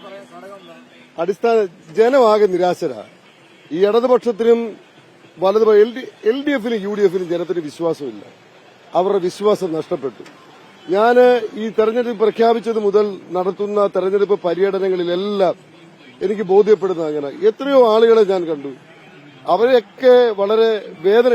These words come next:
Speaker 2: വേദനയിലാണ്, സങ്കടത്തിലാണ്, ദുഃഖത്തിലാണ്. അവരുടെയൊക്കെ ഒരു മനസ്സ്, പിന്നെ, ദേശീയ ജനാധിപത്യ സഖ്യം, നരേന്ദ്രമോദിജിയാണ്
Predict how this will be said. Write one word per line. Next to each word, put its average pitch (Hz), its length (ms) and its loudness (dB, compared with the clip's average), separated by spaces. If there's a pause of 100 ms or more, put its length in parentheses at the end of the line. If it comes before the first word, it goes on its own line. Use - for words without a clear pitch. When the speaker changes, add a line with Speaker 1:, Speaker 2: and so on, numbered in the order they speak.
(120)
Speaker 2:
വേദനയിലാണ്, 214 600 2 (300)
സങ്കടത്തിലാണ്, 196 640 -4
ദുഃഖത്തിലാണ്. 180 520 -4 (800)
അവരുടെയൊക്കെ 233 640 4 (920)
ഒരു 208 100 2 (100)
മനസ്സ്, 202 360 -4 (1080)
പിന്നെ, 175 280 -4 (580)
ദേശീയ 208 280 2 (100)
ജനാധിപത്യ 196 480 -2 (100)
സഖ്യം, 214 280 0 (800)
നരേന്ദ്രമോദിജിയാണ് 202 1200 0